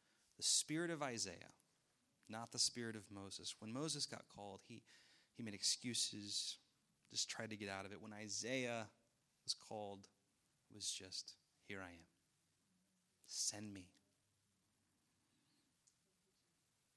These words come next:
Praise God for that. I want to just make one final note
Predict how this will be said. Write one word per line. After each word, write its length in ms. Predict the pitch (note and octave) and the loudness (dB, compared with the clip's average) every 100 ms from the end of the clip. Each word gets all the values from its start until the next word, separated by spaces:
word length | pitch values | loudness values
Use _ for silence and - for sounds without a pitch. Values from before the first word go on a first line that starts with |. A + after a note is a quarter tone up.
| _ _ _ _ _ _ _ _ _ _ - - - - - | _ _ _ _ _ _ _ _ _ _ -20 -20 -16 -16 -8
Praise 280 | - A2+ G2+ | -2 2 2
God 260 | G#2 G2 | 0 -4
for 280 | - - G2 G2 | -6 -12 -14 -14
that. 160 | G#2 - _ _ _ _ _ _ _ - - - - - - | -18 -20 _ _ _ _ _ _ _ 0 0 -14 -20 -16 -2
I 40 | |
want 140 | D3 C#3+ | 4 4
to 60 | |
just 180 | C3+ - | 4 2
make 120 | B2+ A2+ | 0 0
one 340 | A#2+ A#2+ A2 - - _ _ _ - - | 2 2 0 -4 -20 _ _ _ -12 0
final 480 | C#3+ C3 B2 G#2+ F#2+ - | 4 4 4 2 -2 -10
note 380 | G#2+ A2 G2+ | -4 0 0